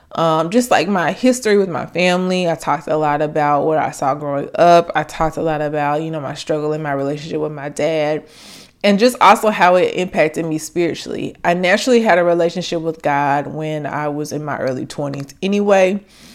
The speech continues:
I was around twenty-four at the time when I went to counseling for the first time. And so it was very interesting to just kinda, you know, share what I felt,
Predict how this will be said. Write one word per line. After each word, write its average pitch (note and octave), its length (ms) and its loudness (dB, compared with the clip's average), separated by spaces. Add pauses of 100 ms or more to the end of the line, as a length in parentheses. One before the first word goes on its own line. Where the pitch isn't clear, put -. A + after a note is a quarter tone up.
(680)
I G3 60 0
was G3+ 140 4
around G3+ 260 4
twenty-four E3+ 600 2
at D#3 100 2
the E3 80 2
time E3+ 320 -2
when F3 160 -2
I E3+ 100 0
went E3+ 280 -4
to F#3 260 -8
counseling D#3+ 500 -6
for D#3+ 140 -4
the D3+ 140 -4
first D#3 340 -4
time. D3+ 460 -4 (520)
And F#3 160 2
so E3 720 6 (640)
it G#3 100 8
was G#3+ 220 4
very G#3+ 280 8
interesting G3+ 540 0
to F#3 160 -2
just F3 260 -4
kinda, E3 640 0
you - 140 -6
know, E3+ 140 -2
share D#3+ 880 2
what D#3+ 200 0
I D3+ 160 2
felt, - 840 2